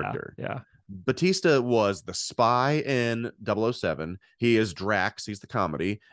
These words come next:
Speaker 1: And now he's some cult leader in, you know, this. I'm like, "Cool, you're showing versatility. I appreciate
Speaker 2: Yeah.
Speaker 1: that." Is, is he, you know, is he Al Pacino? No, but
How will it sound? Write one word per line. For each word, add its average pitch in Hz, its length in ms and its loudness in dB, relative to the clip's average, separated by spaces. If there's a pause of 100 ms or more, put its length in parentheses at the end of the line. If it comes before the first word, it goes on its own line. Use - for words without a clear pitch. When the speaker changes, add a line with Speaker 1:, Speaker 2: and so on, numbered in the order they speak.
Speaker 1:
And 123 140 2
now 131 240 4
he's 120 440 0
some 113 300 -6
cult - 320 -4
leader 98 380 2
in, 104 640 -2
you 113 100 -6
know, 107 160 0
this. - 480 -2
I'm 131 100 2
like, 117 160 0 (380)
"Cool, 226 400 2
you're 127 200 0
showing 170 320 -2
versatility. 143 800 -4
I 123 140 -2
appreciate 127 540 -2
Speaker 2:
Yeah. 98 120 2
Speaker 1:
that." 87 140 -2 (200)
Is, 175 220 4 (480)
is 170 140 6
he, 185 400 2 (220)
you 135 120 -4
know, 139 400 2 (240)
is 139 80 -6
he 180 140 -2
Al 160 160 0
Pacino? 175 560 -4
No, 82 640 -8 (100)
but 113 300 4